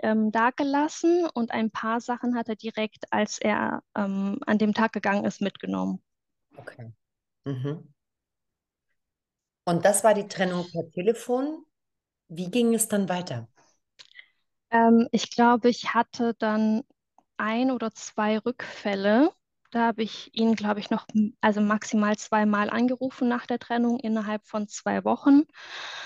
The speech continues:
Speaker 1: ähm, ob wir das irgendwie nicht noch mal klären können und so weiter. Und, ähm, seinerseits hieß es: „Nee, es ist vorbei.“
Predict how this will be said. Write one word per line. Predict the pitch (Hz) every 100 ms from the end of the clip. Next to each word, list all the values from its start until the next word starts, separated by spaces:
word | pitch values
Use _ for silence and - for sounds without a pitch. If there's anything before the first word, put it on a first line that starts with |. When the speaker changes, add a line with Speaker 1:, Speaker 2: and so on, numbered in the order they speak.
| - - _ -
Speaker 1:
ähm, | 220 214 220 233 - -
ob | 220
wir | 233
das | 226 -
irgendwie | - 220 214
nicht | 214 214 - -
noch | 214
mal | 202 190
klären | - 262 302 285 277
können | 277 254 254
und | 240
so | - 214
weiter. | 214 214 214 220 214 220 _ _ _ _ _ _ _ _ _ _ -
Und, | 208 202 196 196 - -
ähm, | 196 190 190
seinerseits | - 214 202 202 196 190 - -
hieß | 208 190
es: | 196 - - _
„Nee, | 202 196 196 190 190 -
es | 202
ist | - -
vorbei.“ | 185 170 151 156 175